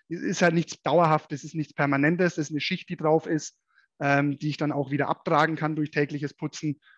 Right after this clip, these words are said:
und Reinigen. Ähm, aber wie gesagt,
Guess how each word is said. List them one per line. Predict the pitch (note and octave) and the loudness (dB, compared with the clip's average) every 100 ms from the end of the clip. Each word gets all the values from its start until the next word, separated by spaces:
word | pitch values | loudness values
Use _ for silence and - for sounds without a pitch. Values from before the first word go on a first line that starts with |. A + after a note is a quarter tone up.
| _ | _
und | - C3+ | -4 0
Reinigen. | A#2 B2+ C3 A#2+ G2+ _ _ - _ - | 2 2 2 0 -8 _ _ -20 _ -2
Ähm, | B2+ B2+ B2+ B2 | 2 2 2 2
aber | C#3+ D3 | 2 4
wie | |
gesagt, | D#3 F#3 F#3 - | 4 4 4 0